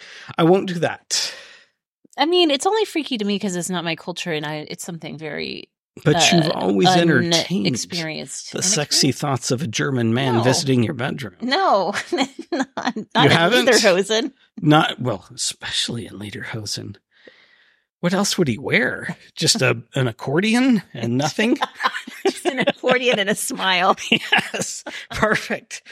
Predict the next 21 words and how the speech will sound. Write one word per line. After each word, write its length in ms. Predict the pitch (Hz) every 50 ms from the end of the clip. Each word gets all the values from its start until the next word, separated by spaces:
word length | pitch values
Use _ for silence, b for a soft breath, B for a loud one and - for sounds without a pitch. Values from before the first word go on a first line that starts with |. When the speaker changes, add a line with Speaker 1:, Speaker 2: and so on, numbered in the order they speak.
| B B
Speaker 1:
I 140 | B 226 240
can 180 | - - 277 220
do 140 | 208 277 277
that 280 | 277 277 262 233 - -
too. 340 | - - 285 285 277 202 - B B B B B B B _ -
I 160 | 214 185 190
will 160 | 185 170 165
have 500 | 143 151 190 190 190 196 175 160 - - - _ _
the 80 | - -
children. 380 | - - 208 202 170 160 147
The 60 | 151
children 440 | 143 - - 262 254 220 220 190 185
love 160 | 180 202 190
to 100 | - 165
craft 380 | - - - 233 240 226 - -
things 260 | - 170 143 127 113
out 100 | 139 131
of 60 | 135 131
old 160 | 151 160 160
cardboard 440 | - - 160 156 143 139 139 131 120
boxes. 500 | 135 135 135 - - - 113 107 -